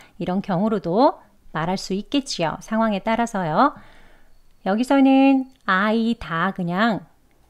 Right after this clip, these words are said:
강조 두 개 다 해서 천천히 두 번 해볼게요.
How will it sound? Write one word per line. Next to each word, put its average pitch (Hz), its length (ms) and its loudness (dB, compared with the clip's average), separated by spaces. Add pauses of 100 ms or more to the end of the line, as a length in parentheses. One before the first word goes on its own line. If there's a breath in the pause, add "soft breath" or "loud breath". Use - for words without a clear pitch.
(140)
강조 190 520 -2
두 - 200 -12
개 220 160 0
다 190 380 -4 (120)
해서 240 220 -2
천천히 240 880 -2
두 180 100 -12
번 180 160 -4
해볼게요. 208 760 -2